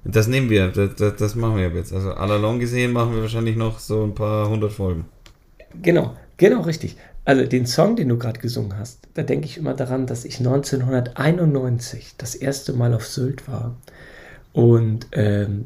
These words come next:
Speaker 2: da war grad Surf-Weltmeisterschaft auf Sylt-Westerland.
Speaker 1: Ah ja,
Speaker 2: Und
Speaker 1: und
Speaker 2: da
Speaker 1: du
Speaker 2: lief
Speaker 1: bist
Speaker 2: der
Speaker 1: zweit-, und du bist Zweiter geworden, gell?
Speaker 2: Nein, äh, Dunkerbeck und wie sie damals alle in den neunziger hießen. Ich weiß nur, dass meine Schwester und ich, ähm,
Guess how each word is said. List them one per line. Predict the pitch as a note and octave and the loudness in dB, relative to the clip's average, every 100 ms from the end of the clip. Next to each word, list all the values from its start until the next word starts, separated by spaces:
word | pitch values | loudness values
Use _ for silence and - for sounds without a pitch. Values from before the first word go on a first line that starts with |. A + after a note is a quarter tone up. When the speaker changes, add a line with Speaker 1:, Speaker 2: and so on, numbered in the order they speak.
| - | -2
Speaker 2:
da | G2+ | -2
war | A2 A2+ | 0 0
grad | A2 G#2 G#3 - | 0 -2 -4 -10
Surf-Weltmeisterschaft | - - C#3 C#3+ - G#2 - G2 - A#2+ - - A2+ - - | -6 0 0 0 -4 -6 -6 -8 -8 -8 -8 -8 -10 -14 -20
auf | - - | -16 -12
Sylt-Westerland. | - A#2+ - - G#2+ - A2+ A2 G#2+ A#2 - - - | -8 -6 -6 -6 -8 -8 -10 -8 -8 -10 -12 -16 -8
Speaker 1:
Ah | E2 D#2+ E2 | -4 -2 -2
ja, | E2 | 0
Speaker 2:
Und | E2 | 2
Speaker 1:
und | E2+ | 2
Speaker 2:
da | A#2 | 4
Speaker 1:
du | |
Speaker 2:
lief | A#2+ D3 D#3 | 4 2 2
Speaker 1:
bist | A#2+ | 2
Speaker 2:
der | B2+ | 2
Speaker 1:
zweit-, | B2 B2 A#2+ | 2 2 2
und | C3 A#2 | 0 2
du | |
bist | C3 - | 0 0
Zweiter | A#2+ C#3 C#3 | 2 2 4
geworden, | G#2+ G2+ G2+ F#2 | 2 4 2 2
gell? | G2 - | 0 0
Speaker 2:
Nein, | G#2+ F#2+ G2+ A2 A#2 A#2 A2+ | -6 -6 -6 -4 -2 -4 -6
äh, | F#2+ - | -8 -4
Dunkerbeck | A2+ A#2+ A#2 A2+ G#2+ A2 | -4 -2 -2 -2 -4 -6
und | G#2 | -4
wie | A2 | -4
sie | A2+ | -2
damals | A2+ A2 A2 A2 | 0 0 0 -2
alle | A2 A2+ | 2 2
in | A2+ | 2
den | A2 | 0
neunziger | A2 A#2 A#2+ A2+ | -2 -4 -4 -4
hießen. | G2+ A2+ - A2 - - - | -4 -6 -4 -6 -6 -12 -10
Ich | B2 | -2
weiß | B2 B2 B2+ | 0 2 2
nur, | B2 | 0
dass | - | 0
meine | B2 A#2 | -2 -2
Schwester | - C#3 - - A#2+ | -2 -2 -2 -2 -2
und | B2 - | -4 -4
ich, | C#3 - - - - - - | -6 -4 -10 -12 -14 -8 0
ähm, | A2+ G#2+ A2 | 2 2 -2